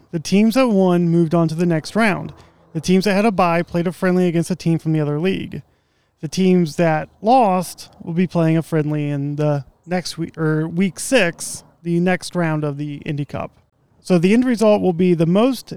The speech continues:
Indy City football on and off the field, soccer plus Indy City football points team will win League One and will League Two. The best soccer team in all of Indy City football will be crowned Indy Cup champion.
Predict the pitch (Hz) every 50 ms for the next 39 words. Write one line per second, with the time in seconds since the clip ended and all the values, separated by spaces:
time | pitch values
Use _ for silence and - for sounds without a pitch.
0 | - _ - 208 240 254 269 226 - - 240 208 233 214 - - 208 190 160 _
1 | - 175 170 170 165 165 170 - - 160 156 170 196 220 240 233 202 190 196 202
2 | - - - 214 - - 190 175 170 165 165 156 139 - - 170 190 196 - 226
3 | 226 190 - - 202 208 202 185 - - 185 202 214 214 - - 214 220 202 -
4 | 196 196 - - 190 190 190 - - 208 208 190 170 156 151 - - - - -
5 | _ _ _ _ _ _ _ _ _ _ - - 285 294 269 220 185 175 180 175
6 | 165 - _ _ _ _ _ _ - 180 185 185 175 185 180 175 170 165 165 170
7 | 170 175 151 151 151 165 170 175 190 220 233 226 - - - - 175 170 175 175
8 | 175 160 160 170 170 165 160 - _ _ _ _ 175 175 170 156 - - - -
9 | - - - - 147 _ _ _ _ _ _ _ _ _ _ _ 180 160 151 180
10 | 165 - - 226 247 254 - 254 214 - - 226 226 220 190 180 190 190 208 254
11 | 269 262 247 208 202 196 185 190 180 - - 180 165 165 151 - 214 214 - -
12 | 220 214 208 202 196 175 160 147 151 175 160 - - 160 160 165 - - 170 170
13 | 170 170 - - 160 151 - - - 185 185 180 180 - 220 233 254 269 247